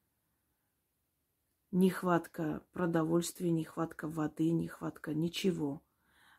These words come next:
Э, цены взлетят, потому что за использование столького оружия нужно платить долги Израилю, Турции. Он же не будет со своего кармана отдавать. Это будет, э, делать <clears throat> Азербайджан со своего бюджета.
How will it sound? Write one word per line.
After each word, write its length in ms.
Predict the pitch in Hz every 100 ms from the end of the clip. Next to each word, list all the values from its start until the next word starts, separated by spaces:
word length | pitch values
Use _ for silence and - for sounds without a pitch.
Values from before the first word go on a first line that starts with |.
| -
Э, 480 | - 151 151 151 160 165
цены 340 | 190 170 160
взлетят, 760 | 160 156 151 - 165 170 - - _
потому 320 | - - 151 151
что 500 | - 170 156 156 - - - - -
за 220 | 165 156
использование 640 | 151 - 165 165 160 156
столького 560 | 151 160 160 165 151 151
оружия 480 | 151 151 156 147 143 _ _ _ _ -
нужно 340 | 160 151 160
платить 400 | 156 160 156 165
долги 440 | 165 151 147 180 180
Израилю, 500 | 160 147 175 175 160
Турции. 480 | - 170 - - 160
Он 100 | 151
же 120 | 147
не 100 | 147
будет 220 | 175 185
со 140 | -
своего 300 | 165 160 160
кармана 480 | 156 160 160 151 147
отдавать. 460 | 147 156 151 147 -
Это 180 | 156 147
будет, 400 | 160 156 165 143
э, 280 | 139 135 147
делать 500 | 160 151 147 - - - - - -
<clears throat> 360 | - - _ -
Азербайджан 840 | 247 196 165 165 156 156 165 202
со 140 | 190
своего 440 | 170 180 175 170 - -
бюджета. 680 | 185 180 - 175 - 165